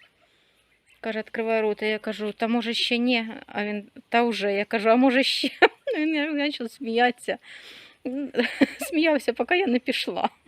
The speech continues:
<laughs> Кажу, «Ну хорошо, хоч вас розвеселила». Капець. Чотириста п'ятдесят гривень учасника вирвати у нас зуб сьогодні. М, такі справи.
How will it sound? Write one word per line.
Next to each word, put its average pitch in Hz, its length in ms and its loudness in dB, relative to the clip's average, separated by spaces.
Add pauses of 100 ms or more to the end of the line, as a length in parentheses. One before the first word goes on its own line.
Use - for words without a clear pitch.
(160)
<laughs> - 1500 -8
Кажу, 233 180 -2
«Ну 247 120 0
хорошо, 254 340 -2
хоч 240 160 -4
вас 220 220 -4
розвеселила». 214 720 -2 (300)
Капець. - 440 -12 (380)
Чотириста 262 400 0
п'ятдесят 226 240 -6
гривень 185 400 -8 (120)
учасника 185 540 -8
вирвати 180 360 -10
у 180 40 -12
нас 175 200 -12
зуб 185 120 -10 (640)
сьогодні. 190 500 -10 (1600)
М, 202 380 -16
такі - 400 -16
справи. 185 520 -12